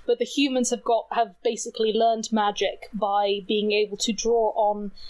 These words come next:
the elemental powers of their gods, and they have these twelve gods, um, one of which is rules during the day, the other rules during the night,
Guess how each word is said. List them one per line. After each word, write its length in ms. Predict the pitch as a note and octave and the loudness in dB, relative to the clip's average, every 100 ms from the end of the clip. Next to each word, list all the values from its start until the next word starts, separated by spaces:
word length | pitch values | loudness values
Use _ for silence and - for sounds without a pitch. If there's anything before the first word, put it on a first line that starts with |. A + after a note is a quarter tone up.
| - - | -10 -6
the 120 | G#3+ - | -6 0
elemental 640 | C4+ B3+ A#3+ A#3+ - A3+ - | 0 2 2 0 0 -4 -2
powers 840 | - A3+ A3 G3+ G3+ - - - - - - | 0 2 2 0 -2 0 0 -2 -8 -12 -2
of 260 | A3+ G#3+ - - | 0 0 -4 -6
their 260 | G#3+ G3+ G3 | -2 0 0
gods, 480 | D4 G#3+ G3 - - | 0 0 -2 -4 -2
and 120 | A3 | 0
they 140 | A3+ A3 | 0 0
have 320 | - G#3+ G#3 | 2 0 0
these 240 | G#3 G3+ | -6 -4
twelve 380 | - D#4 D4 A3 | -2 0 0 -2
gods, 640 | A#3+ G3 G3+ - - - - - - | 0 0 0 0 0 -2 -6 -12 -6
um, 480 | G#3+ G3+ F#3 F#3+ G3+ - - - - - - - - - - - - - - - - - - - - A3 G#3 - A#3 G#3+ | 0 0 0 -2 -6 -6 -14 -18 -14 -12 -12 -12 -12 -12 -12 -14 -10 -10 -10 -12 -14 -14 -12 -10 -4 -4 -4 -8 -4 0
one 260 | B3+ B3 | 2 2
of 140 | A#3+ G#3+ | -2 -2
which 440 | A3 - - - - | -2 0 -2 -2 0
is 520 | A3+ G3+ - - - - - A#3+ A3 A#3 | 2 2 0 -2 -4 -14 -14 -8 -2 0
rules 360 | A3 B3 A3+ | 2 2 2
during 240 | - G#3+ G3+ | 0 -2 -2
the 60 | |
day, 300 | G3+ G#3 G3 | 0 2 2
the 140 | G3 G#3+ | 2 0
other 220 | G3+ G3 | 0 -4
rules 280 | G3 G3 G3+ | 0 0 0
during 240 | G#3+ G3 | 0 -2
the 80 | G3 | 0
night, 360 | G#3+ G#3 G#3 | 0 0 0